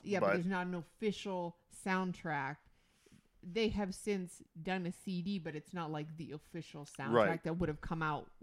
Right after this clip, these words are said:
Speaker 1: when the movie came out.
Speaker 2: Not only that, but there's also other singers that are singing different
Speaker 1: Yeah.
Speaker 2: parts, uh,
Speaker 1: There was
Speaker 2: for
Speaker 1: a lot of
Speaker 2: Yeah,
Speaker 1: issues.
Speaker 2: there, there's a lot of issues, uh, contractually
Speaker 1: Who
Speaker 2: with
Speaker 1: did
Speaker 2: that.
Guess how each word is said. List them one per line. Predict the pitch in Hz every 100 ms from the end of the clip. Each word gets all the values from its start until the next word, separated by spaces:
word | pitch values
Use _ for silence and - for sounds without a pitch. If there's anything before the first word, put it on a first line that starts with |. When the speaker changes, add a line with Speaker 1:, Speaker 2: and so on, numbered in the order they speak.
| 156
Speaker 1:
when | 165 156 151
the |
movie | 147 160 180 208
came | - 233
out. | 240 160
Speaker 2:
Not | 147 160
only | 139
that, | 135 139
but | 113
there's | 120
also | 120 123 123 113
other | 123 120 110
singers | - 147 113 101
that | 107 101
are | 101 101 101
singing | 98 110 104 95 95 95
different | 101 95 92
Speaker 1:
Yeah. |
Speaker 2:
parts, | 101 92 - -
uh, | 110 104 95 92 92 95 92
Speaker 1:
There | 202
was | 196 175
Speaker 2:
for |
Speaker 1:
a | 160
lot | 151 143 131
of | -
Speaker 2:
Yeah, | 123 110
Speaker 1:
issues. | 110
Speaker 2:
there, | 113
there's | 113 104
a |
lot | 123 151
of | 113
issues, | 120 117 107 104 - -
uh, | 107 104
contractually | - 101 107 - 104 98 98 - -
Speaker 1:
Who | 302 381
Speaker 2:
with | 453
Speaker 1:
did |
Speaker 2:
that. | -